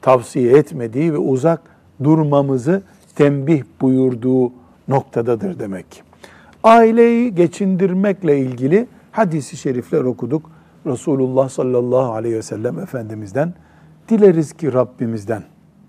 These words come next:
lütfedip, ihsan edip bu mantıkla yaşamayı erkekler olarak,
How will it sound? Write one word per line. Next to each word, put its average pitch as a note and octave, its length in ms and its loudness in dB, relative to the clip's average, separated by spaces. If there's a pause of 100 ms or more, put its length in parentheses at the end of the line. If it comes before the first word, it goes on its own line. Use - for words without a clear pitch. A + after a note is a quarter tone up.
(600)
lütfedip, D3+ 480 -6 (1000)
ihsan E3+ 520 0
edip C3 280 -4 (680)
bu A3+ 120 2
mantıkla D#3 560 -4
yaşamayı A#2+ 680 -6 (460)
erkekler C3 480 0
olarak, C#3 420 4